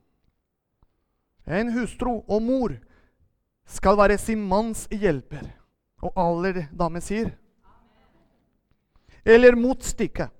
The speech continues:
Hun har også fått myndighet i familien. Da kan jeg høre en amen også.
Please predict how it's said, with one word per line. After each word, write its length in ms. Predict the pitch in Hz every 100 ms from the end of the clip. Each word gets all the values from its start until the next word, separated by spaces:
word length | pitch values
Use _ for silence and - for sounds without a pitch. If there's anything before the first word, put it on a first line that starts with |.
| _ _ _ _ _ - - -
Hun 160 | 277 277
har 280 | 254 262 269
også 340 | 254 - 302
fått 260 | - 269 269
myndighet 520 | 285 208 208 240 -
i 80 | 196
familien. 560 | 285 294 277 330 233 143 - _ _ _ _ _ _ _ _ _ _ _ _
Da 80 | 151
kan 140 | 208
jeg 100 | 233
høre 140 | 214 214
en 120 | 226
amen 240 | 233 233 175
også. 260 | 214 254